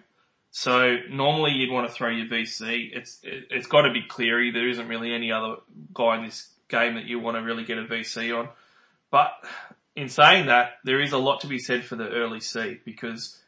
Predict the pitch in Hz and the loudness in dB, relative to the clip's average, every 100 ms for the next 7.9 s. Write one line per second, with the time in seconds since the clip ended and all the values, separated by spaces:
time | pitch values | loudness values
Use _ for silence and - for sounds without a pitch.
0 | _ 123 151 170 180 151 147 - 123 131 | _ -6 0 0 0 -2 -2 0 0 2
1 | 110 120 - - 113 110 110 - _ 127 | -2 -10 -14 -12 -8 -6 -8 -12 _ -2
2 | 127 131 131 123 117 113 120 113 110 117 | -2 0 0 0 0 2 2 0 -2 -2
3 | 110 113 - 113 117 104 113 113 120 117 | 0 -2 -4 -4 -4 -6 -4 -2 -2 -4
4 | - 117 117 - _ _ _ 131 135 131 | -4 -4 -4 -14 _ _ _ 0 0 0
5 | 127 127 117 - 127 117 120 113 117 117 | -4 -6 -8 -2 2 2 4 2 2 -2
6 | 117 113 107 107 117 113 117 113 113 110 | -4 -4 -6 -8 -8 -6 -4 0 0 0
7 | 117 - 113 104 113 104 117 117 | -2 -4 -6 -6 -8 0 4 4